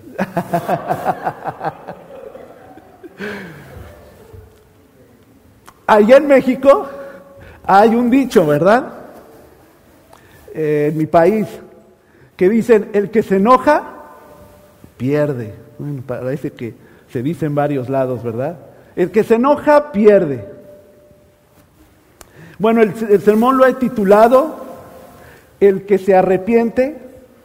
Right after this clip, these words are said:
gana". Y vamos a ver por qué les puse de esta manera. Bueno,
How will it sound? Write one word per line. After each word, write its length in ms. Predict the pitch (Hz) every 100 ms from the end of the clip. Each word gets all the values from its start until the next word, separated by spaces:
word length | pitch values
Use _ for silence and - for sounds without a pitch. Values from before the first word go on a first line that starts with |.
| _ _ -
gana". 500 | 151 214 226 165 123 - - - - - - - - - - - -
Y 60 | 120
vamos 320 | 135 147 151
a 60 |
ver 240 | 147 160 - - - - - - -
por 180 | 113
qué 560 | - 143 127 120 - - -
les 180 | 123 117
puse 560 | 123 - 143 127 - 117
de 100 | 113
esta 320 | - 117 -
manera. 380 | 110 92 95 92 - _ _ _ _ _ _ - -
Bueno, 600 | 262 254 208 - -